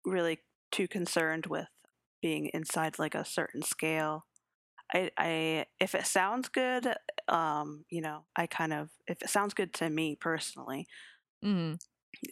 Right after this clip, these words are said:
Speaker 1: then, you know, I'll do that glide from one note to another note, like, super slowly, and, like, it sounds, like, super
Speaker 2: Mm.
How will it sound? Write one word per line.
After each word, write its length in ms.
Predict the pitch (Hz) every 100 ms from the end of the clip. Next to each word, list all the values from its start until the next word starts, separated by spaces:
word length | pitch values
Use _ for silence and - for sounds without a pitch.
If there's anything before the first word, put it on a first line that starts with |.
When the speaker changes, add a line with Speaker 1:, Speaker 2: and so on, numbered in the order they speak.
| -
Speaker 1:
then, 240 | 165 165
you 100 | 165
know, 160 | 165 151
I'll 200 | 180 165 _
do 200 | 175 190
that 320 | 170 160 -
glide 440 | - 175 165 170 165
from 320 | - 185 170
one 440 | 175 180 175 190 - - - -
note 300 | 175 180 - -
to 240 | - 185 180
another 460 | 170 170 160 170
note, 300 | 165 170 180 -
like, 220 | 170 -
super 380 | - 175 - 185
slowly, 760 | - 180 165 165 175 175 190 -
and, 200 | 160 156
like, 220 | 156 151
it 140 | 185
sounds, 380 | - 160 160 156
like, 140 | 147
super 40 | -
Speaker 2:
Mm. 560 | 170 165 160 156 156